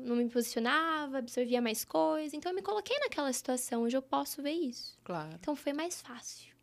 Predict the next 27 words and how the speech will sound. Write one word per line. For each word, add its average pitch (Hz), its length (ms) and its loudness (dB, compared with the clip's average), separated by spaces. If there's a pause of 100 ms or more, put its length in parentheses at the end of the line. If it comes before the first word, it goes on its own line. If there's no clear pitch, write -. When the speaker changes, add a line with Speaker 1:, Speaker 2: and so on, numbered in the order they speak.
Speaker 2:
Ah, 165 460 0 (160)
Speaker 1:
soltar, 214 400 2
porque 175 200 2
Speaker 2:
ok. 240 160 4
Speaker 1:
eu - 40 0
soltei 240 340 6
na 269 80 4
raiva, 220 380 0 (380)
digamos 220 320 2
assim, 220 280 0
Speaker 2:
Você 170 120 4
Speaker 1:
sabe? 185 120 2
Speaker 2:
pegou 175 160 4
energia 180 540 0
pra 190 200 0
potencializar 185 840 -6
isso. 160 220 -12
Speaker 1:
Peguei 254 300 4
aquela 254 280 0
energia 247 380 2
e 247 40 0
eu 254 100 2
falei 254 220 0
assim, 240 420 0 (160)
"Ou 320 200 2
é 349 80 2
agora, 226 760 -2